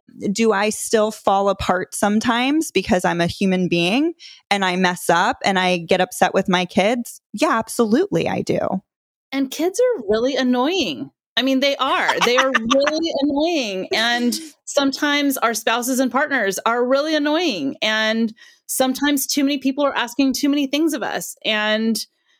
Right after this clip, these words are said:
Speaker 2: we haven't peed by ourselves in four years. You know, like, let's just be real around all of this. I think, you know, <sighs> let's go back to this idea of neuroplasticity, 'cause I think it's a really key element to bring into this conversation that a lot of people don't talk about.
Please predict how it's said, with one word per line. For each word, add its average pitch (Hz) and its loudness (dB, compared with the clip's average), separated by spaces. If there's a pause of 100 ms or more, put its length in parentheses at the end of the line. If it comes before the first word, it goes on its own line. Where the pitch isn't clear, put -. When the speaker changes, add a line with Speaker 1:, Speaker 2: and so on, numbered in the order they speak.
(200)
Speaker 2:
we 269 0
haven't 254 -2
peed 269 -2
by 262 0
ourselves 196 0
in 214 -2
four 247 2
years. 254 -2
You 226 0
know, 254 2
like, 240 -2 (840)
let's 262 0
just - 0
be 202 -2
real 240 0
around 170 0
all 127 0
of 110 -4
this. - -6 (120)
I 262 2
think, 392 -4 (180)
you 247 -2
know, 233 2
<sighs> 208 -8 (720)
let's 320 -4
go 330 -2
back 247 -2
to - -6
this 208 0
idea 190 2
of 170 -2
neuroplasticity, 156 -4
'cause 185 -4
I 214 2
think 311 0
it's - -2
a 226 0
really 208 2
key 208 -6
element 175 0
to 180 -12
bring 190 -2
into 196 0
this 180 -4
conversation 180 -2
that 175 2
a 180 0
lot 180 0
of 220 -6
people 220 -2
don't 180 -2
talk 156 -6
about. - -10